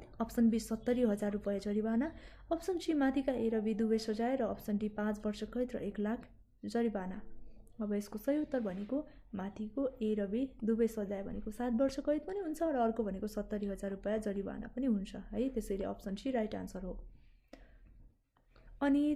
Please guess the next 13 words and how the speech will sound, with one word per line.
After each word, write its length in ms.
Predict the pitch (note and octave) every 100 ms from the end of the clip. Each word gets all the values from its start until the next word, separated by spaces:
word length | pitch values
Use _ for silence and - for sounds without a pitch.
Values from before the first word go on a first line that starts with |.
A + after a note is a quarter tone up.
| -
तेह्र 260 | E4 F4+ F#4+
नम्बरको 460 | D4+ A3 G#3+ A#3+ C4+
प्रश्न, 340 | C#4 - G#3
झुत्रो 360 | F#3 A#3+ D#4+ D#4+
ब्याङ्क 420 | A3+ B3+ C#4+ C#4+
नोट 180 | C#4+ B3
दुरुपयोग 520 | G#3 B3+ A#3+ B3+ B3
गरेमा 360 | A3+ A3 A3+
त्यस्तो 260 | B3 A3+ A3+
व्यक्तिलाई 400 | G#3+ G#3+ G#3 A3
के 220 | A3 D#4
कति 260 | D#4 B3+ B3+
कैद 420 | - C#4 D4+